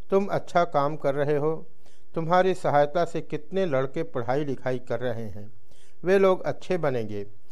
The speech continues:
तुम्हारा भी कल्याण होगा।" युवक ने कहा, "माँ, मन बीच बीच में चंचल हो उठता है, भोग की ओर जाता है, इसीलिए भय लगता है।"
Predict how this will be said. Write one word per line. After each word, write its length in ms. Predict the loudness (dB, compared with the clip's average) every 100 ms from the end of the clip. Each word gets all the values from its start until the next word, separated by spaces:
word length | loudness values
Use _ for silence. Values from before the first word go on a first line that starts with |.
| -6 -4
तुम्हारा 420 | -2 2 4 6 4
भी 140 | 2
कल्याण 440 | 0 0 2 0
होगा।" 380 | 0 -2 -2 -4 -4 -6 -6 -6 -6 -4
युवक 240 | 2 2 2
ने 120 | 0
कहा, 460 | -2 0 0 0 -4
"माँ, 400 | -4 0 0 -2 -4 -6 -4 -4 2
मन 220 | 2 2
बीच 240 | 2 0
बीच 300 | 2 0 0
में 180 | -2 -2
चंचल 360 | 0 0 0 0
हो 160 | 0
उठता 340 | 0 -2 -2 -2
है, 280 | -2 -4 -4 -4 -6 -6 -6
भोग 440 | -2 2 2 2 -2
की 160 | -4 0
ओर 200 | 0 2
जाता 380 | 2 0 -2
है, 220 | -2 -4 -4 -4 -6 -6 -4
इसीलिए 420 | -2 0 2 2
भय 260 | 0 2 2
लगता 360 | 2 0 -2
है।" 220 | -2 -2